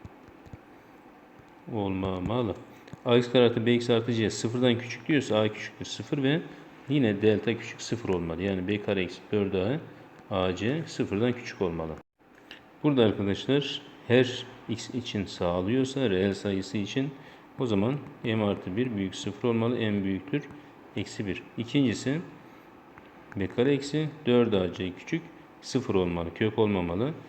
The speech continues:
Yazdığımız zaman iki eksi m'in karesi. Şurada eksi var. Artı yapıyor haliyle. Eksi dört m artı bir çarpı bir.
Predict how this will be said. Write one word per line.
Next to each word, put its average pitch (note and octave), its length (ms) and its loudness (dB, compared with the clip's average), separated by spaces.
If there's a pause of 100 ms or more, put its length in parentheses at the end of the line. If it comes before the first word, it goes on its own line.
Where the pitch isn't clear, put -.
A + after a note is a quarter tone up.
(240)
Yazdığımız G2+ 460 2
zaman G#2+ 320 -2
iki A2 240 -4
eksi G2+ 320 -6
m'in F2+ 380 -6 (300)
karesi. G#2 560 -2 (500)
Şurada F#2+ 200 -6
eksi F#2 280 -6
var. F2+ 200 -2
Artı F2 300 -4
yapıyor G#2+ 320 -2
haliyle. G#2+ 320 -4
Eksi G2+ 340 -6
dört G#2 220 0 (640)
m G#2 200 0
artı F#2 380 -2
bir A#2 340 -2 (340)
çarpı G#2 500 -4
bir. G2+ 260 -2